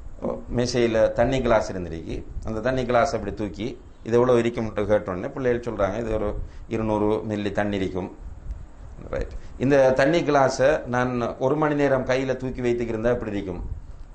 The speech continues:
என்று கேட்டோன்னே என்ன செய்யும்? இருநூறு மில்லி தான் கை கடுமையாக வலிக்கும்.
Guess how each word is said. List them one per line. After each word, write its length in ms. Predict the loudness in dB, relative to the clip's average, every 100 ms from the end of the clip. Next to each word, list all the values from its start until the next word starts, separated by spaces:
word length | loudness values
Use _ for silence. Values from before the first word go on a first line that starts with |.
| -6
என்று 180 | 0 4
கேட்டோன்னே 300 | 4 2 0
என்ன 160 | 0
செய்யும்? 320 | 0 -2 -2 -8 -6 -8 -6 -8 -6 -4
இருநூறு 360 | -2 2 4 4
மில்லி 320 | 2 2 4
தான் 280 | 4 4 0 -8 -10 -10 -12 -14 -14 -16 -18 -2
கை 220 | 2 2
கடுமையாக 760 | 2 2 2 2 4 2 2 -6 -14 -14 -12 -12 -14 -14 -10 0
வலிக்கும். 440 | 2 2 0 -6